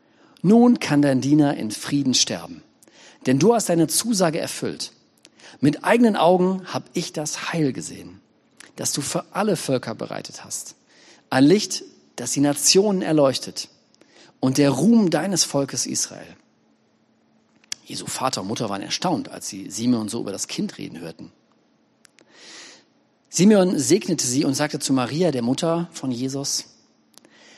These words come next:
„Er ist dazu bestimmt, dass viele in Israel an ihm zu Fall kommen und viele durch ihn aufgerichtet werden. Er wird ein Zeichen sein,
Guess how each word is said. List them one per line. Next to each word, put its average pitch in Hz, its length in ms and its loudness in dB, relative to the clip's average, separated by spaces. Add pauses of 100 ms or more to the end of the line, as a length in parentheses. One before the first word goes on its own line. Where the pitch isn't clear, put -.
(240)
„Er 185 260 2
ist - 180 -6
dazu 131 220 -6
bestimmt, 160 720 -2
dass - 160 -6
viele 233 440 0
in 175 120 -4
Israel 147 560 0
an 127 240 -10
ihm 147 220 0
zu - 160 -6
Fall - 340 -10
kommen - 380 -18 (1400)
und 117 160 -2
viele 131 280 -2
durch 139 160 0
ihn 156 100 -2
aufgerichtet - 640 -6
werden. 87 280 -16 (1200)
Er 214 220 6
wird 196 100 2
ein 151 160 2
Zeichen 175 500 0
sein, 113 520 -4